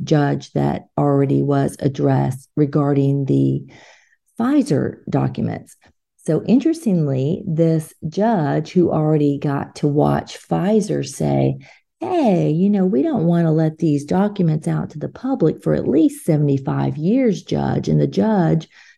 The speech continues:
thank goodness, had a good head on his shoulders and said, "I don't think so." And he got those documents released,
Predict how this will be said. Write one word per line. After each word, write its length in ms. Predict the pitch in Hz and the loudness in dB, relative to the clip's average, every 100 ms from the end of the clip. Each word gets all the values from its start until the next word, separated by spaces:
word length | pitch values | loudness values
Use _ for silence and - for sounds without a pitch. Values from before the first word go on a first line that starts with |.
| - | 0
thank 240 | 185 165 | 0 0
goodness, 400 | 220 269 208 185 | 0 2 0 0
had 160 | 185 160 | -2 -2
a 60 | |
good 200 | 147 160 | 2 2
head 200 | 156 202 | 2 0
on 140 | 196 151 | 2 0
his 100 | 139 | -2
shoulders 460 | 151 143 147 143 | -2 0 0 0
and 140 | 147 139 | -2 0
said, 280 | 147 135 135 - _ _ _ - _ | 0 0 -4 -14 _ _ _ -20 _
"I 40 | |
don't 240 | 214 185 - | -2 -2 0
think 260 | 175 160 | 0 0
so." 420 | - 143 131 - - _ _ _ - 165 | -2 -4 -2 -4 -12 _ _ _ -8 0
And 120 | 160 | 2
he 100 | 160 | 2
got 260 | 151 147 | 0 -2
those 200 | 151 143 | 0 0
documents 600 | 143 139 135 139 135 131 | 0 -2 -2 -2 -2 -4
released, 500 | 147 143 123 123 - | -4 0 0 -2 -8